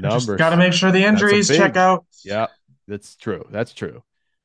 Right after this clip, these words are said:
Speaker 2: But that's a big six one, seven eighths, two thirteen, jumped thirty-seven and a half, ten five. Four five eight wasn't great. Four one five split was good, though. Four two seven in the, uh, agilities. I mean, he's still ninety-third percentile athlete, and he's big enough.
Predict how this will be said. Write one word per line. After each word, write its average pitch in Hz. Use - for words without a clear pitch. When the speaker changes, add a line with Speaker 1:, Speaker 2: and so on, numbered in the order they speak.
Speaker 2:
But -
that's 95
a 120
big 139
six -
one, 123
seven 131
eighths, 135
two 131
thirteen, 135
jumped 120
thirty-seven 127
and 123
a 120
half, 131
ten 123
five. 135
Four 127
five 135
eight 139
wasn't 123
great. 127
Four 123
one 120
five 135
split -
was 139
good, 127
though. 123
Four 120
two 120
seven 120
in 117
the, 104
uh, 98
agilities. 113
I 101
mean, 98
he's 95
still 107
ninety-third 101
percentile 92
athlete, -
and 90
he's 87
big 87
enough. 85